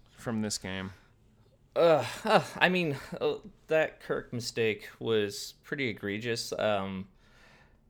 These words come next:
Speaker 2: that was like, you know, we talked about how our defense has been solid this year and how even though Kirk is a little bit untested, a little bit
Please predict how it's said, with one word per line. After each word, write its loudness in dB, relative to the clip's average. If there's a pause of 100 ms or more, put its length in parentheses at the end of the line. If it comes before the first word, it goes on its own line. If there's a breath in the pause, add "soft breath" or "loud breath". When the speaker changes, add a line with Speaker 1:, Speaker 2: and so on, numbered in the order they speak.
(440 loud breath)
Speaker 2:
that 4
was 2
like, 0 (100)
you -6
know, 0
we -4
talked -4
about 2
how 2 (580)
our 0
defense -4
has -6
been -4 (580)
solid -2
this -8
year -2
and -6 (420 soft breath)
how 2 (840 soft breath)
even -2
though 2
Kirk -4
is -4
a -6
little 0
bit 2
untested, -4
a -4
little -2
bit -2